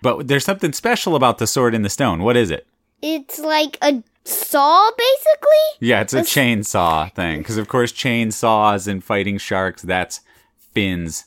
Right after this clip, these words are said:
Speaker 1: shtick.
Speaker 2: Yeah. And it's not just a sword, not just a chainsaw. It shoots lightning out of the top and destroys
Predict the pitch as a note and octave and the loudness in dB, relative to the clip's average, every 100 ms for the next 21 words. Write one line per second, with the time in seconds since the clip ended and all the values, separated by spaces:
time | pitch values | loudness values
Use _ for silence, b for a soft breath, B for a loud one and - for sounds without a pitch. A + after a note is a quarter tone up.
0 | _ - - - D#2 - - _ _ _ | _ -10 -6 -4 -6 -8 -20 _ _ _
1 | _ _ _ _ C4+ D4 A3 B2 - _ | _ _ _ _ -6 -4 -4 -8 -14 _
2 | - D4+ D4 C#4 B3 _ - E4 D4+ E4 | -2 2 2 0 -8 _ -6 -6 0 4
3 | F#4 A4+ E4+ C4+ F#4 G#4 G4+ F#4 - F#4 | 6 6 4 2 2 2 0 -4 0 4
4 | D#4 C4 - _ - C#4 D#4 F#4 A#4 A4+ | 4 2 -2 _ -4 0 4 4 4 0
5 | G#4 A4 F#4 - F#4 F4+ D#4 - C4 A#3+ | 0 -2 -4 0 0 2 0 -2 -4 -4
6 | B3 _ - B3 - G#4+ A#4 G4 G4+ G4+ | -6 _ -2 0 6 8 10 8 6 8
7 | G#4+ E4 F4 D#4+ C#4 C4 B3 B3+ A3+ A3+ | 8 8 6 6 4 4 2 -2 -4 -8
8 | - A#3+ G3+ G#3 - _ b b b C#4+ | -8 -6 -6 -6 -12 _ b b b 0
9 | D4+ D4 - E4+ F4 F4 | 0 0 -2 2 4 2